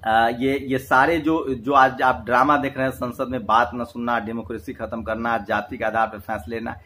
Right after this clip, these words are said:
ये सब कुछ कांग्रेस है। लेकिन कांग्रेस थोड़ा लाज शर्म लिहाज करके करती थी, बीजेपी उसको खुलेआम और सरेआम करती है, क्योंकि उसका एजेंडा है।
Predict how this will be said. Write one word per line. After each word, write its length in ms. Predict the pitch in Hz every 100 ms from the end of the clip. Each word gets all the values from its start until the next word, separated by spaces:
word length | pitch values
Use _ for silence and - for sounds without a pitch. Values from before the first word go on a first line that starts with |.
| - -
ये 60 | -
सब 280 | - 240 -
कुछ 160 | 226
कांग्रेस 340 | - 175 160 151
है। 60 | 143
लेकिन 240 | 139 139
कांग्रेस 420 | 156 151 165 - -
थोड़ा 240 | 196 190
लाज 360 | 165 123 131 139
शर्म 440 | - 139 135 127
लिहाज 400 | 104 98 123 131
करके 240 | - 123 120
करती 300 | 110 101 104
थी, 320 | - 101 107 _ - - -
बीजेपी 520 | - 147 151 156 139
उसको 320 | 123 - 131
खुलेआम 920 | 123 - - 175 180 165 120 107 113 - -
और 280 | - - 113
सरेआम 640 | - - 131 135 147 165
करती 300 | 147 127 -
है, 60 | 143
क्योंकि 260 | 170 165
उसका 220 | 185 - 170
एजेंडा 520 | 147 123 135 143 127
है। 200 | 90